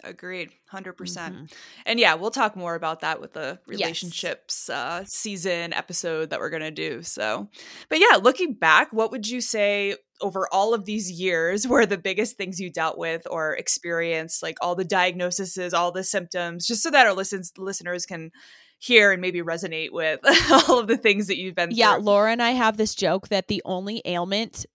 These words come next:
Speaker 2: combined that we haven't dealt with between the two, one of us is P C O S. <laughs>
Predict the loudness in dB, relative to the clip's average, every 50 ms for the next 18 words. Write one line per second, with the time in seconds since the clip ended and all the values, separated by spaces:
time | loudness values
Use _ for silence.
0 | _ _ -2 -2 0 0 0 0 0 0 0 -2 -2 -2 -2 -2 -2 -2 -2 -4
1 | 0 0 0 0 0 -4 -6 -2 0 0 0 2 0 -2 0 -2 -4 -4 -2 -4
2 | -4 -4 -6 -6 -6 -4 -2 0 0 0 0 -2 -4 -4 -2 -2 0 0 0 0
3 | 0 2 4 4 4 4 0 -4 -4 -4 -4 -4 -4 -4 -2 -2 -2 -2 -2 -4
4 | -6 -6 -6 -6 -6 -8 -10 -10